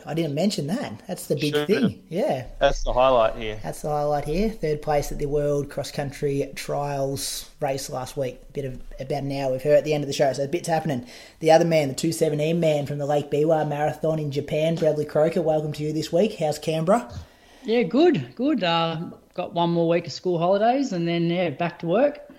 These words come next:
Speaker 1: I went in today, Croaks. The unit leader called an early day in. "Come in and get your classroom sorted." I've started.
Speaker 3: Mm. That's, that's 'cause you're, like, permanent or on a contract or whatever it is.
Speaker 1: Yeah, back in the real world for me this year.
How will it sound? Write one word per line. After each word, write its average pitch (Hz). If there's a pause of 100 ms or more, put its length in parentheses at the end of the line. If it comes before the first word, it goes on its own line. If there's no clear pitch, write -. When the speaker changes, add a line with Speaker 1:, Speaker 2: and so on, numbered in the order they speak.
(140)
Speaker 1:
I 139
went 170
in 147
today, 123
Croaks. - (340)
The 131
unit 139
leader 147
called 147
an 131
early 139
day 131
in. 135 (160)
"Come 139
in 151
and 143
get 139
your 131
classroom 139
sorted." 143 (220)
I've 147
started. 135
Speaker 3:
Mm. 117 (760)
That's, 147 (160)
that's 165
'cause 151
you're, 139
like, 127 (220)
permanent 139
or 123
on 131
a 123
contract 139
or 135
whatever 123
it 117
is. 117
Speaker 1:
Yeah, 113 (180)
back 123
in 127
the 113
real 120
world 127
for 127
me 117
this 113
year. 131